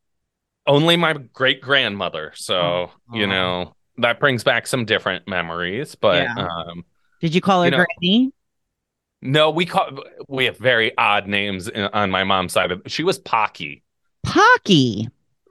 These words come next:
Speaker 2: Hmm, never heard of that one.
Speaker 1: Yeah, I can't actually explain the origin of that, but there is,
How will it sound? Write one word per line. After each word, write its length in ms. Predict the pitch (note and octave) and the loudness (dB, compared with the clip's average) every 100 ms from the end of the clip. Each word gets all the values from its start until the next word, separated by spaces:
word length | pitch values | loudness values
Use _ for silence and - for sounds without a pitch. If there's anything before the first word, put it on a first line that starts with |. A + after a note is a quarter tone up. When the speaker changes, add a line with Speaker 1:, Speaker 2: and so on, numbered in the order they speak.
| _ | _
Speaker 2:
Hmm, 580 | D#4+ G#3+ F#3 E3+ D3 C#3 | 0 4 4 4 2 2
never 280 | F3 A3+ A#3+ | 2 4 6
heard 180 | A#3 G3+ | 6 6
of 60 | |
that 180 | D#3+ C#3 | 2 0
one. 360 | C3+ C3 A2 - _ _ | -2 -4 -6 -14 _ _
Speaker 1:
Yeah, 220 | D#3 E3 | 2 2
I 100 | D3+ | 2
can't 420 | - - F#3+ G#3+ G#3+ | -4 -2 0 0 0
actually 440 | F3 F3 F#3+ E3+ | 0 0 -2 -2
explain 840 | D3 - - D3 C#3 B2+ C#3+ G3+ F3+ | -2 -6 -4 2 4 4 0 0 2
the 80 | |
origin 560 | E3 C3 B2+ B2+ C#3+ C#3 | 2 4 4 2 0 0
of 160 | B2+ A#2+ | -2 0
that, 260 | A#2+ C#3 - | 0 0 -2
but 220 | C#3 C#3+ | 0 2
there 160 | D3 C#3+ | 2 0
is, 480 | C#3+ D3+ E3+ E3+ | 0 0 0 -4